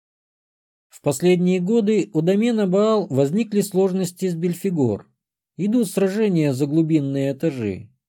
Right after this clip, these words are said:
Поэтому Бельфигор точно не явится на подмогу Баал, если мы нападём на заслон.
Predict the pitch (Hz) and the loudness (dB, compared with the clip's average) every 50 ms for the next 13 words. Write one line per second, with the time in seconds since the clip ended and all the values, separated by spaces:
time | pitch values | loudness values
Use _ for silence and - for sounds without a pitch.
0 | _ _ _ _ _ _ _ _ - 123 127 147 151 - 160 147 143 143 143 139 | _ _ _ _ _ _ _ _ -2 2 2 2 2 2 0 0 0 0 0 0
1 | 135 131 123 120 135 143 135 - 175 175 165 185 190 196 180 180 - _ _ - | 0 0 0 0 0 -2 -2 -2 -2 -2 0 2 2 2 0 -2 -6 _ _ 2
2 | 202 156 127 - - - 113 113 110 113 113 120 143 185 196 175 135 - - - | 2 2 2 0 -4 -8 -6 -6 -4 -2 0 0 0 0 2 0 0 -2 -4 -8
3 | - 104 101 107 113 - 139 131 127 143 151 151 139 151 151 143 156 151 139 117 | -10 -8 -6 -6 -4 -2 -2 -2 0 0 -2 -2 -2 -2 -2 -2 0 0 0 -2
4 | 101 95 90 87 - _ _ _ _ _ 117 120 135 139 131 - 117 117 117 160 | -2 -4 -8 -12 -16 _ _ _ _ _ -2 0 0 0 0 -2 -4 -2 -2 -2
5 | 202 202 139 117 - 113 110 104 110 123 123 120 120 120 110 127 127 127 - 113 | 0 0 -2 -2 -2 -4 -4 -2 -2 -2 -2 -2 -4 -4 -4 -6 -6 -6 -6 -6
6 | 104 98 95 92 90 87 - | -6 -6 -8 -10 -14 -18 -20